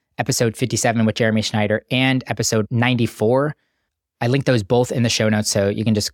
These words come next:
click on that, download those for after this episode. Although your investment options are important, and I don't want fees to eat away at your returns, the more critical aspect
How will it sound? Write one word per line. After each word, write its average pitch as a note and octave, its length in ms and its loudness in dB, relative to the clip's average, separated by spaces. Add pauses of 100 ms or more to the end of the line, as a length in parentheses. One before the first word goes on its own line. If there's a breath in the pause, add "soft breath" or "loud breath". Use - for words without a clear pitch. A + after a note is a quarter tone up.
click - 220 -2
on A#2 100 2
that, A2+ 320 0
download A2 380 0
those G#2+ 240 2
for G#2 280 -2
after G#2+ 220 -2
this G2 160 -2
episode. - 400 -8 (560)
Although C3+ 320 2
your C#3+ 320 2
investment C3+ 420 0
options A#2+ 420 0
are C3+ 200 0
important, G#2+ 500 -2 (220)
and D3+ 160 2
I C#3+ 160 0 (120)
don't F3 280 2
want G3+ 200 0
fees B2 400 0
to B2+ 220 -4
eat B2 120 2
away A#2+ 260 4
at A2+ 180 -2
your A2+ 120 0
returns, A#2 560 0 (560)
the C3+ 80 2
more E3+ 240 4
critical C3+ 600 0
aspect B2 520 -4